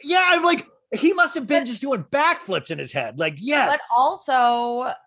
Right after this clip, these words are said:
Speaker 2: her on Watch What Happens Live, she was still very, like, Team Austin. So I don't even know
Speaker 1: Yes.
Speaker 2: what happened between them. But clearly, you know, he probably just has, has her at his fingertips 'cause he <laughs> knows that she's in love with him. She clearly is.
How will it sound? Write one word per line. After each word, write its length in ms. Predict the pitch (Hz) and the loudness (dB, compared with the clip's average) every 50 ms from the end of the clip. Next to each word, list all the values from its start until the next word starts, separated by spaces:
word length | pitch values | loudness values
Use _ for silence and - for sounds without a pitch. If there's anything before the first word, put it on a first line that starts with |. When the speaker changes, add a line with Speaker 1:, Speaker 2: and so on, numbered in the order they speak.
| - 220 | -14 -14
Speaker 2:
her 280 | 208 - 226 269 269 277 | -10 -4 -2 0 2 2
on 200 | 277 277 269 254 | 2 2 0 2
Watch 240 | 240 233 247 247 - | 2 2 2 2 0
What 100 | 285 262 | -4 -4
Happens 360 | - 240 240 240 240 240 196 | -2 -2 -2 -2 -4 -6 -4
Live, 360 | 180 196 233 294 330 254 196 | 0 2 2 2 2 0 -2
she 180 | - - 247 247 | -6 -8 -8 -6
was 200 | 247 262 247 - | -6 -8 -8 -8
still 360 | - - 277 277 302 320 277 | -6 -2 0 0 2 0 0
very, 400 | 226 226 226 226 220 220 220 220 | -2 -2 -2 0 -2 -2 -2 0
like, 300 | 214 208 196 185 180 - - | 0 2 2 0 0 -2 -8
Team 300 | - - 233 226 220 208 | -12 -10 -8 -8 -6 -6
Austin. 720 | - - 185 190 254 311 311 - - 196 170 170 175 202 | -4 0 0 2 0 0 -2 -6 -6 -6 -6 -4 -6 -8
So 120 | 196 226 214 | -6 -4 -4
I 200 | - - 226 233 | -2 0 2 2
don't 100 | 254 285 | 4 4
even 260 | 311 330 339 330 294 175 | 4 4 4 4 4 2
know 60 | 214 | 2
Speaker 1:
Yes. 160 | 226 220 185 - | -2 -4 -2 -2
Speaker 2:
what 100 | 202 202 - | -4 -4 -2
happened 500 | 202 190 196 175 180 - 226 233 240 240 | -2 0 2 2 2 0 -4 -6 -6 -6
between 500 | 247 262 - - 262 294 277 285 294 294 | -6 -8 -8 -8 -8 -8 -6 -6 -4 -2
them. 420 | 294 294 294 294 302 302 311 311 - _ _ _ _ _ _ _ _ _ - | -2 0 0 0 -2 -4 -6 -10 -10 _ _ _ _ _ _ _ _ _ 2
But 220 | - 233 233 226 226 | 4 4 4 4 0
clearly, 560 | - 254 277 285 302 302 302 294 285 262 233 | -6 -4 -2 0 0 0 0 0 0 0 0
you 140 | 220 202 202 | 0 0 0
know, 200 | 190 190 175 175 | 2 2 2 0
he 160 | 170 170 208 | 0 -2 -6
probably 520 | 180 175 185 180 175 170 175 160 180 175 170 | -4 0 2 4 4 4 2 0 0 -2 -2
just 180 | 151 147 - 151 | -4 -6 -8 -4
has, 560 | 170 170 160 156 156 160 156 - - - - _ _ _ _ _ | 0 2 2 2 2 0 -6 -8 -14 -18 -20 _ _ _ _ _
has 340 | - 202 202 190 190 170 - - | -2 2 2 4 2 2 -2 -6
her 580 | - 208 202 202 190 190 190 180 175 175 - - | -4 -2 0 2 2 2 2 2 0 0 0 0
at 100 | 196 190 | 0 0
his 120 | 190 170 | 0 -2
fingertips 560 | - 254 277 294 254 190 139 151 151 170 - - | -4 -4 -2 -2 -2 -2 -2 -4 -6 -6 -8 -10
'cause 140 | - 202 | -8 -4
he 100 | 196 226 | -2 0
<laughs> 60 | 226 254 | 0 0
knows 220 | 247 202 190 - | 0 -2 -2 -4
that 140 | 269 254 - | -4 -4 -4
she's 200 | - 269 247 233 | -2 -4 -4 -2
in 120 | 214 214 214 | -2 -2 0
love 180 | 220 254 240 | 0 0 2
with 140 | 269 196 160 | 2 0 0
him. 240 | - 165 - 147 190 | 0 -6 -8 -8 -10
She 140 | 202 - 233 | -8 -8 -8
clearly 440 | - - 285 262 262 262 214 220 226 | -6 -2 0 0 0 2 2 0 0
is. 360 | 269 294 233 202 214 214 - | 0 0 -2 -4 -6 -10 -14